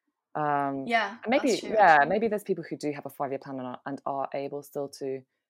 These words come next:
Speaker 1: like, manifest lots of change of direction. But for me,
Speaker 2: Mm.
Speaker 1: for some reason, I can't see clearly past the year. <laughs> So I,
Speaker 2: Yeah.
Speaker 1: like, I just, like, focus on that year, and that kind of keeps me in this, like,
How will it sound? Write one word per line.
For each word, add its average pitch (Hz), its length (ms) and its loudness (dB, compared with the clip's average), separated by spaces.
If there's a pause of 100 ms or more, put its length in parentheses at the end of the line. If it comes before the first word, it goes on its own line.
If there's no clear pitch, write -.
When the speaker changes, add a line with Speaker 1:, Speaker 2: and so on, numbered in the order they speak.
(240)
Speaker 1:
like, - 200 -10
manifest 135 480 -8
lots - 180 -6
of 127 100 -14
change 131 300 -10
of 131 80 -14
direction. 135 580 -6
But 131 240 -6 (500)
for 160 100 -8
me, 160 140 0
Speaker 2:
Mm. - 40 -6
Speaker 1:
for - 80 -10
some 151 160 -6
reason, 147 220 -6
I 139 60 -8
can't 151 320 -12
see 143 300 -8
clearly 143 480 -2
past 123 500 -10
the 127 80 -8
year. 123 360 -8 (340)
<laughs> - 500 -8
So - 180 -8
I, 156 200 0
Speaker 2:
Yeah. 147 140 4
Speaker 1:
like, - 180 0
I 160 100 6
just, 151 160 -2
like, - 160 -2
focus 143 260 -4
on 143 60 -6
that 135 140 -4
year, 139 200 0
and 127 140 -4
that 123 200 -8
kind 135 180 -10
of 131 80 -10 (480)
keeps - 300 -8
me 135 100 -6
in 127 100 -6
this, 127 180 -10
like, 123 340 -8